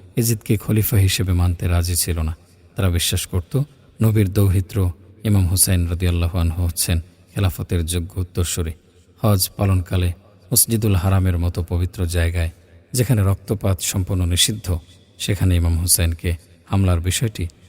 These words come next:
সবাইকে ভাবিয়ে তোলে। তারা বুঝতে পারেন, ইমাম হুসাইনকে হত্যা করার জন্য ইয়াজিদ কতটা মরিয়া হয়ে উঠেছে। এরই মধ্যে মুসলিম খেলাফতের আরেক প্রদেশ কুফা থেকে ইমাম হুসাইনের কাছে শত শত চিঠি আসতে থাকে।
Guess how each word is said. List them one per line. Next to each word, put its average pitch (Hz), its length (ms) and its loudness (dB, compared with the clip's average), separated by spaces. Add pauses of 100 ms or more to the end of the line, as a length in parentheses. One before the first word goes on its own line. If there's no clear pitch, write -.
(100)
সবাইকে 92 380 0
ভাবিয়ে 82 340 -2
তোলে। 85 260 -6 (300)
তারা 113 140 4
বুঝতে 101 320 2
পারেন, 90 360 2 (100)
ইমাম 95 200 2
হুসাইনকে 90 480 0
হত্যা 87 320 -2
করার 87 320 0
জন্য 90 340 0 (400)
ইয়াজিদ 95 240 0 (120)
কতটা 92 280 -4
মরিয়া 87 380 0
হয়ে 82 200 -2
উঠেছে। - 400 -6 (360)
এরই 127 140 8
মধ্যে 127 300 6
মুসলিম 110 420 4
খেলাফতের 101 640 0 (100)
আরেক 98 320 2
প্রদেশ 92 380 2
কুফা 98 300 -2
থেকে 92 360 -6 (360)
ইমাম 95 280 2
হুসাইনের 90 440 0
কাছে 90 340 -2
শত 92 260 -4
শত 92 240 -6
চিঠি 92 400 -4
আসতে 85 280 -2
থাকে। 90 320 -6